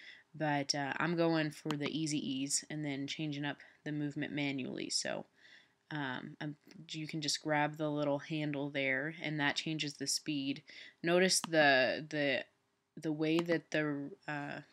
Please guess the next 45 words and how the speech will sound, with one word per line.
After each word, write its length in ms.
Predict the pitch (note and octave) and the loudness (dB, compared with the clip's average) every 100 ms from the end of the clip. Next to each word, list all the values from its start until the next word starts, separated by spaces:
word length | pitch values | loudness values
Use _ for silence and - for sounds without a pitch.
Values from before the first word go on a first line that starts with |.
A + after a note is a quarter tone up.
| - | -12
graph 480 | D3+ D#3+ D#3 E3 - | 6 12 12 12 6
arcs 540 | - D3+ F3 - - - - - - - - - _ | 4 8 6 4 -4 -6 -10 -20 -20 -20 -20 -20 _
determines 960 | D#3+ - E3 D#3 D3 D3 C#3 C#3 - - - | -4 0 2 4 4 4 4 8 8 6 2
how 280 | - D#3+ | 2 4
fast 420 | D#3 - D3 - - | 4 6 4 4 2
the 100 | D3 | 2
movement 400 | D3 C#3+ C#3+ - | 2 2 0 2
goes. 360 | C#3+ C#3 C#3+ | 2 2 2
You 120 | D#3 | 2
can 120 | D3+ E3 | 2 10
drag 280 | E3+ F3 | 12 12
the 80 | E3 | 12
box 320 | D#3+ D3 - - | 12 12 10 6
out 280 | G3+ G3+ - | 8 8 6
if 140 | E3+ | 6
you 100 | E3+ | 6
want 140 | D3 D3 | 6 4
the 80 | C#3+ | 2
whole 180 | D3+ | 4
animation 480 | C3+ C3+ C3 B2+ - | 4 4 2 4 4
to 140 | D3 - | 4 4
take 240 | C3+ - | 2 2
longer 480 | D3+ D#3+ D#3+ D#3+ D3 | 4 6 6 6 6
or 160 | C3 | 4
shorter. 580 | D3 - D#3+ D#3+ D#3 D3+ - - - - - - - _ _ | 0 4 4 6 4 2 -4 -14 -12 -12 -14 -16 -20 _ _
Uh, 360 | D3+ C#3+ B2+ - | 0 4 2 2
and 140 | D#3+ | 2
just, 280 | F#3 F3+ - - | 6 8 6 4
you 100 | G#3 | 2
know, 240 | C#3 D#3+ - | 2 0 8
play 160 | G#3 | 10
around 300 | G#3+ F#3+ F#3+ | 12 12 10
with 80 | F#3 | 8
the 80 | F#3 | 4
handles 500 | F3+ F3 F3 F3 E3 | 6 6 8 8 6
in 80 | D#3 | 4
the 80 | |
box 520 | D3+ D3+ D3+ - - - - - - | 6 8 8 10 10 10 4 -12 -6
so 240 | - D#3+ | -2 2
that 300 | D3+ C#3+ C3 | 6 8 8
way 140 | C#3+ | 6
you 180 | C#3+ D3 | 6 6
get 160 | D#3 D3+ | 6 6
a 80 | D3 | 6
movement 600 | D3 C#3+ D3 C#3 - | 4 2 2 2 0